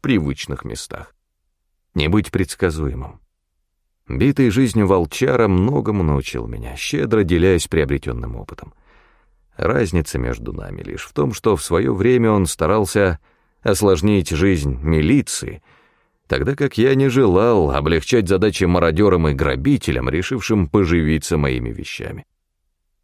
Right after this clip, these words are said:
Были уже подобные случаи, и нарываться на засаду нет ни малейшего желания. А шагал я к окраине города и дальше,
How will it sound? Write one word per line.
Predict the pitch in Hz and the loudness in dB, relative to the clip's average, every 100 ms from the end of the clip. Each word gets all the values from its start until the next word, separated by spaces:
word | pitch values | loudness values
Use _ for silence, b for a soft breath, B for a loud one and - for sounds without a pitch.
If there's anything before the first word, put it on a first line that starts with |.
| _ _ | _ _
Были | - 143 135 | -2 0 2
уже | 85 73 69 | 2 0 -4
подобные | 64 60 58 58 57 | -4 -6 -6 -8 -10
случаи, | - 50 - - 50 - | -10 -12 -12 -14 -12 -8
и | |
нарываться | 67 69 101 127 - | -4 0 0 0 0
на | 92 | 2
засаду | 76 69 - 120 95 | 2 0 0 0 2
нет | 92 92 - | 2 0 -2
ни | 117 | -2
малейшего | 92 73 62 60 55 65 | 0 0 -2 -6 -12 -10
желания. | 60 60 - - _ _ _ _ _ _ _ _ _ _ _ | -10 -12 -16 -18 _ _ _ _ _ _ _ _ _ _ _
А | - 60 60 | -6 -4 -2
шагал | - 67 123 127 | -2 0 2 2
я | 117 110 85 - | 4 4 2 0
к | |
окраине | - 117 123 107 95 | -2 2 2 4 2
города | 71 92 104 90 | 2 4 4 4
и | 85 69 | 2 2
дальше, | 107 110 73 - 60 | 2 0 0 -6 -12